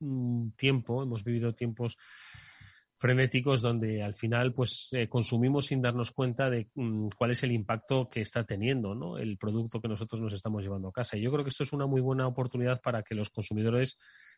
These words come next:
no sé cómo lo veis, Ana, Jorge, vuelvan a conectar con los productores, ¿no? Ya no solo a través de la iniciativa, sino que sean conscientes de que, mm, por supuesto, esos que están pagando de más es porque,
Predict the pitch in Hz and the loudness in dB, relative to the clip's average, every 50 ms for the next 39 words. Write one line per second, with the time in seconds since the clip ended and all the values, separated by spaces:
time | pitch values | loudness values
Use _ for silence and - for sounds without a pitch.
0 | _ _ - 131 127 120 - 131 - 135 123 117 113 113 117 120 - - 120 117 | _ _ -8 -6 -4 -4 -4 -2 0 2 2 2 4 2 2 0 0 0 -2 -2
1 | 113 110 - 117 113 - 127 117 113 120 113 113 120 117 117 110 - 110 101 98 | -2 -2 -2 -4 -4 -2 -2 0 2 2 2 2 2 0 0 0 0 0 0 0
2 | - - 123 139 - - 113 101 98 - - - 98 90 85 85 - - 151 175 | 0 0 -2 -2 0 -2 -2 -2 -2 -4 -4 -4 -4 -4 -4 -6 -4 -2 -2 -2
3 | 147 98 87 - - - 170 180 180 185 - _ - 135 120 113 131 165 180 - | -2 -4 -8 -10 -10 -10 -10 -10 -10 -14 -16 _ -10 -6 -2 0 2 2 2 2
4 | - 170 151 131 120 123 120 120 110 110 117 110 110 110 110 107 - - 98 - | 2 2 2 4 4 4 2 2 2 0 0 0 0 -2 -4 -4 -4 -4 -4 -2
5 | 175 208 208 - - 120 110 101 104 98 - 135 139 156 - 165 143 127 - - | -2 0 0 0 0 -2 -2 -2 -4 -6 -6 -6 -6 -6 -6 -6 -8 -6 -4 -4
6 | 127 123 120 123 147 160 - _ - - - - - - - _ - 117 104 120 | -4 -4 -4 -4 -6 -6 -8 _ -18 -20 -20 -20 -20 -20 -18 _ -8 -4 -2 -2
7 | 107 98 - - 107 101 101 98 98 _ - 107 101 135 139 135 131 127 127 - | -2 -2 -2 -2 -2 -2 -2 -4 -4 _ -8 -4 0 4 6 6 6 4 4 -2
8 | 101 - - 127 123 - 143 135 - - 139 - - 147 131 - - 139 139 135 | -4 -4 -2 -2 -2 0 -2 -2 -2 -4 -10 -8 -4 -4 -4 -2 0 -2 -2 0
9 | 143 131 139 143 143 139 139 139 139 139 143 151 170 165 - 170 - - 143 120 | -2 -2 -2 0 0 0 0 0 0 -2 -2 -2 -4 -4 -6 -6 -6 -4 -6 -6
10 | - - 120 113 107 | -4 -2 -2 -2 -2